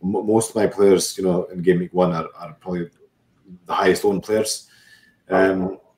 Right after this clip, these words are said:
what, what, one thing I usually try and avoid is, as you said, like, new players to the league, you know, unknown quantities. But saying that, I mean, for example, uh, la-, last season, my game week one team was really template.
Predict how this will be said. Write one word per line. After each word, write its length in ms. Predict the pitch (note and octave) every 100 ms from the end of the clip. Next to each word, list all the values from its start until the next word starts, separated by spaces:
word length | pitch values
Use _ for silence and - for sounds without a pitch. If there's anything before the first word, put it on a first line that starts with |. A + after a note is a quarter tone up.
| -
what, 220 | A2+ C3+
what, 180 | B2 A2+
one 200 | B2+ D3
thing 180 | D3+ C3
I 40 |
usually 240 | A#2+ A#2 A#2
try 120 | A#2+
and 100 | G#2+
avoid 300 | G2 G#2 F#2+
is, 420 | - G#2+ F2+ - -
as 80 | G2
you 60 | F#2+
said, 180 | A2+ G2
like, 220 | F2 F#2+
new 200 | G2+ F#2+
players 320 | - F#2+ -
to 80 | F2+
the 60 |
league, 300 | F#2 F#2 - _ _ _ _
you 80 | F#2
know, 180 | F#2+ G2
unknown 260 | G#2+ G#2 F#2+
quantities. 520 | G2+ G2 - G2 E2+
But 320 | E2+ F#2+ - - _ _ _ _ _ _
saying 400 | - - C#3 A#2+
that, 180 | A#2 A2
I 80 | G#2
mean, 140 | G2+
for 100 | F#2
example, 580 | G2 G2+ G2+ G#2 E2+ - _ _ _ _ _ G2
uh, 180 | F#2 F#2+
la-, 200 | G2 G#2+
last 280 | G#2 A2 -
season, 220 | G2 F#2
my 100 | F2+
game 180 | G2 G2
week 260 | F#2+ - _ -
one 180 | F2+ F2
team 160 | F#2
was 180 | F2 E2
really 200 | F#2+ E2+
template. 520 | F2+ F2 - E2+ -